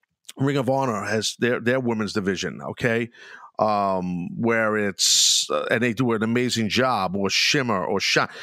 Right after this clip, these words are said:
Shine, you know, uh, they, this is like, and I think All Japan al-, always had a, f-, pardon my ignorance on this, I believe, I don't know if they still do it, they had all wo-, All Japan, all women for, for, uh, women for a while. I'm pretty sure on that. I know they had a good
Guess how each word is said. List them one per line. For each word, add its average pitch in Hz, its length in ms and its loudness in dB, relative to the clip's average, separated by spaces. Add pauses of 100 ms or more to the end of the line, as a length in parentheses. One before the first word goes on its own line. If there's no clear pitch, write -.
(160)
Shine, 147 300 0
you 139 140 2
know, 135 240 0
uh, 156 180 2
they, 160 280 0
this 165 320 2
is 120 160 0
like, 120 320 2
and 113 160 2
I 113 60 2
think 156 220 -2
All 131 180 2
Japan 123 380 0
al-, 117 200 2
always 123 340 -2
had 117 320 0
a, 107 120 0
f-, - 260 -10 (680)
pardon 104 260 0
my 117 40 2
ignorance 113 280 -2
on 98 60 2
this, 98 160 -2 (380)
I 92 100 2
believe, 113 680 0
I - 40 0
don't 107 60 0
know 110 40 2
if 104 80 -4
they 107 80 -2
still 110 240 0
do 107 220 0
it, 95 80 -6
they 113 160 0
had 104 240 0
all 101 360 0
wo-, 107 220 -2
All 123 180 2
Japan, 117 460 -2
all 107 240 0
women 107 360 0
for, - 240 -4
for, 98 320 -2 (200)
uh, - 60 -4 (100)
women 120 400 0
for 113 180 0
a 104 80 0
while. 101 420 0 (520)
I'm - 80 -8
pretty 160 240 -2
sure 139 360 0
on 107 80 0
that. 98 160 2
I 98 60 0
know 147 140 0
they 131 60 0
had 113 80 0
a 95 40 -4
good 113 280 -2